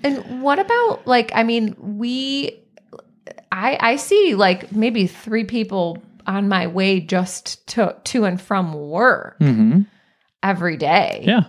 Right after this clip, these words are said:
Speaker 1: um, who are asking for money.
Speaker 2: Sure.
Speaker 1: So is that, like, I mean, I don't know, you times even just three dollars by three hundred and sixty-five days, that's quite a lot. <laughs>
Speaker 2: It sure is. Absolutely.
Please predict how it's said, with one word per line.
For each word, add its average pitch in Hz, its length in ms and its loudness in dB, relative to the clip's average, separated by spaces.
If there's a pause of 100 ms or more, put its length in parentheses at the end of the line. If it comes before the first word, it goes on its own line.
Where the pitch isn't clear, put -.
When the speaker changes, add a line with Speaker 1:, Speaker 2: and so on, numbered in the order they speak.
Speaker 1:
um, 175 600 -4 (100)
who 208 100 0
are 175 140 4
asking 170 400 -2
for - 140 -4
money. - 420 -8
Speaker 2:
Sure. 294 220 2
Speaker 1:
So 196 280 -2
is 185 160 -2
that, 208 220 0
like, 170 400 0
I 185 40 -4
mean, 180 480 -4 (560)
I - 80 -6
don't 208 100 -2
know, 190 260 0
you 233 180 -4
times 190 460 2
even 185 260 0
just 175 300 -4
three 190 360 -4
dollars 196 580 0
by - 540 -4 (280)
three 240 180 -2
hundred 180 240 0
and 180 120 -2
sixty-five 190 500 -2
days, 247 320 0
that's 226 180 -4
quite - 200 -6
a - 40 -6
lot. - 300 -6
<laughs> - 40 -6
Speaker 2:
It 185 220 4
sure 247 300 0
is. 320 400 0
Absolutely. 214 580 0